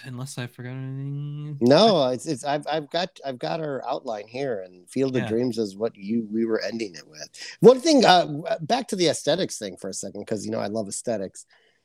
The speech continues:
Speaker 1: Yeah,
Speaker 2: Did
Speaker 1: you
Speaker 2: you,
Speaker 1: do.
Speaker 2: do you find it annoying? I found it annoying that, and I know it was just, like, the general C at that time, but didn't you find it kind of annoying that how much the jersey itself,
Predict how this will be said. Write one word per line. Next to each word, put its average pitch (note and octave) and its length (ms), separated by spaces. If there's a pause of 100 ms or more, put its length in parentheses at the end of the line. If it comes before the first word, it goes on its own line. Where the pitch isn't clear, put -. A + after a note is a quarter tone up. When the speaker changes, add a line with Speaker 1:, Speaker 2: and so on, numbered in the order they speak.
Speaker 1:
Yeah, B2 100
Speaker 2:
Did D#3 120
Speaker 1:
you A#3 120
Speaker 2:
you, - 100
Speaker 1:
do. B2 240
Speaker 2:
do G3 100
you A3+ 100
find B3+ 260
it C4 100
annoying? F3+ 800 (140)
I D#3+ 140
found A3 260
it E3 80
annoying D3+ 680 (140)
that, C3 460 (920)
and D3+ 140
I C#3+ 80
know D#3+ 260
it D3+ 180
was C3+ 180
just, C#3+ 240
like, C3+ 240
the A2+ 280 (100)
general C#3+ 640
C D#3 680
at A#2+ 140
that B2+ 240
time, C3 420
but C3 200 (240)
didn't G3 120
you B3 80
find A3 220
it F3+ 80
kind F3+ 180
of D#3 60
annoying C#3+ 380
that C3+ 160
how C#3 140
much C#3 400
the A2+ 380 (120)
jersey B2+ 500
itself, A#2+ 540